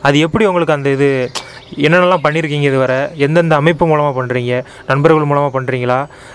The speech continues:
இல்ல எதுவும் அதுக்குன்னு தனியா அமைப்பு வச்சிருக்கீங்களா? என் ஜி ஓ மாதிரி எதுவும் பண்றீங்களா?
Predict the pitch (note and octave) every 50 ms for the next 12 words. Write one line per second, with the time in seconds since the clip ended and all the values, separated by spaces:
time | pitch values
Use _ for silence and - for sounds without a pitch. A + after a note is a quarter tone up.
0 | - - C3 C3+ C3+ C3 C3 B2+ B2+ B2 A#2+ A#2+ - - - - - - C#3+ C#3+
1 | E3 D3+ C#3+ C#3+ C#3 D3+ D3 B2+ C#3+ C3 C#3+ D3 C#3 C3+ C#3 C#3+ C3 C#3+ C3+ -
2 | C3+ B2 B2 B2 B2 C3+ C3+ C3 C3 C3 B2+ D3 D3 C#3 C3 C3+ C3+ C3 B2+ B2+
3 | B2+ A#2+ A#2 A#2+ B2+ B2 A#2 A#2 A#2 A#2